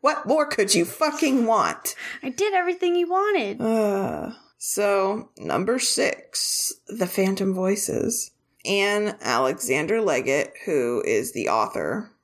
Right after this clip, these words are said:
Speaker 1: right, or the co-author of A Haunted History of Denver's Croke Patterson Mansion, took a psychic in. She took a psychic in with a tape recorder, and later when they finally got the tape back, they heard strange things that they hadn't been able to at the time of the recording.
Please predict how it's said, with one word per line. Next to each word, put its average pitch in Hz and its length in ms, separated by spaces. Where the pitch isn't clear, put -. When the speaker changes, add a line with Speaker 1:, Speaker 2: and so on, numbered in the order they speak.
Speaker 1:
right, 110 320
or 95 200
the - 80
co-author 107 560
of 92 160
A 120 60
Haunted - 300
History 104 320
of 110 120
Denver's 110 400
Croke - 280
Patterson 240 360
Mansion, 196 480
took 233 180
a 226 60
psychic 226 520
in. 69 400
She 196 360
took 233 300
a 180 220
psychic 233 480
in 117 220
with 120 120
a 147 40
tape - 260
recorder, 95 420
and 151 220
later 165 220
when 156 120
they 156 120
finally 175 400
got 143 160
the - 40
tape - 280
back, 139 420
they 151 100
heard 151 240
strange 160 440
things 143 440
that - 120
they 143 100
hadn't 127 300
been 135 140
able 208 260
to - 240
at 113 80
the 120 80
time 139 360
of 107 60
the - 100
recording. - 600